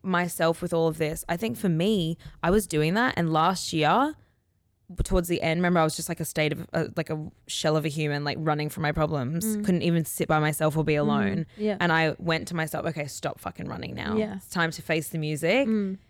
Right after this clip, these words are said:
Speaker 1: And it's, like, accepting when your life has to be a little bit more serious and a little bit more adult. Like,
Speaker 2: Yeah.
Speaker 1: right now, I'm in my adult era.
Speaker 2: But that's the thing with life,
Speaker 1: Mm.
Speaker 2: hey? It's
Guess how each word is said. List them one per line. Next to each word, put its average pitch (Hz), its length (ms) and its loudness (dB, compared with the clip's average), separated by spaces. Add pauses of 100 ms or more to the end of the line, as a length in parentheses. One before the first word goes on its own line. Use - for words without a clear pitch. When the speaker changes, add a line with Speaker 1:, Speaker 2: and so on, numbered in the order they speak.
(140)
Speaker 1:
And 220 140 0
it's, 220 140 -4
like, 226 160 2 (180)
accepting 220 640 -2
when 190 160 2
your 190 140 2
life 180 260 2
has 185 160 -6
to - 80 -4
be 180 80 2
a 175 60 4
little 175 140 4
bit 180 120 -4
more 180 100 -2
serious 175 640 -2
and 175 100 0
a - 20 2
little 170 200 2
bit 175 120 0
more 165 180 -2
adult. 170 500 0
Like, 220 100 4
Speaker 2:
Yeah. 220 80 6
Speaker 1:
right 214 180 4
now, 190 180 4
I'm 185 140 2
in 208 120 0
my 180 100 2
adult 175 320 2
era. 156 420 0 (260)
Speaker 2:
But 254 60 -6
that's 269 180 2
the 294 140 4
thing 269 260 2
with 320 160 4
life, 180 220 6
Speaker 1:
Mm. - 60 4
Speaker 2:
hey? 214 260 6
It's 220 180 2